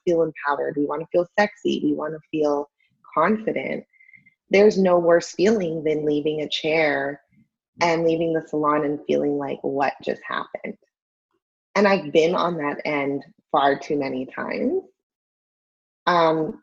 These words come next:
there's no worse feeling. So as the professional,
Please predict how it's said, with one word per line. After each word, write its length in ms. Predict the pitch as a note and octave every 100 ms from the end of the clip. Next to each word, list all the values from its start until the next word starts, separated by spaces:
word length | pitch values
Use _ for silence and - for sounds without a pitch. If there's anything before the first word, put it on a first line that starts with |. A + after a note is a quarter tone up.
| _ -
there's 280 | F3+ G#3
no 260 | F3+ E3 E3
worse 360 | E3+ E3+ E3 -
feeling. 500 | C#3+ D#3+ D3+ D3+ - _ _
So 300 | - F#3 F3+ -
as 380 | F3+ G#3+ G#3 -
the 80 |
professional, 920 | - E3+ D#3 D3+ G3 - F#3+ D#3 D#3+